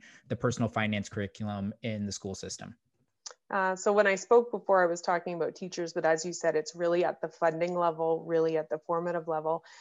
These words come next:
Speaker 2: Uh, so I would incorporate money lessons into every single grade of school. Uh, because it doesn't really matter what age you are, you can be learning something that has to do with money and personal finance.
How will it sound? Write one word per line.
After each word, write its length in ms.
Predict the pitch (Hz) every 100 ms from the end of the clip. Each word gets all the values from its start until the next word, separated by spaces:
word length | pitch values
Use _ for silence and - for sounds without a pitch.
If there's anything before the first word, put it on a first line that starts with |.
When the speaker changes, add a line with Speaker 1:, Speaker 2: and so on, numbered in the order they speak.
| -
Speaker 2:
Uh, 120 | - 165
so 220 | 180 180
I 100 | 170
would 140 | 196
incorporate 720 | 190 185 185 170 180 170 160
money 360 | - 180 175 180
lessons 600 | 170 165 165 170 170 165
into 340 | 160 170 170 -
every 340 | 170 175 175
single 340 | 170 165 165 160
grade 480 | 156 151 156 165 -
of 200 | 170 165
school. 420 | - - - - - _ _ _ _
Uh, 180 | 170 160
because 300 | 160 170 175
it 80 | 175
doesn't 240 | 196 233
really 220 | - 226 190
matter 300 | 170 160 160
what 180 | 160 -
age 300 | 208 254 202
you 140 | 175
are, 140 | 160 160
you 140 | 170
can 160 | 170 196
be 120 | 180
learning 400 | 165 165 160 165
something 420 | - 180 - 170
that 140 | 165 160
has 240 | 156 -
to 80 | 160
do 120 | 160
with 180 | 160 160
money 420 | 165 160 160 160
and 180 | - 165
personal 420 | 160 160 - 156 -
finance. 600 | 165 170 175 175 -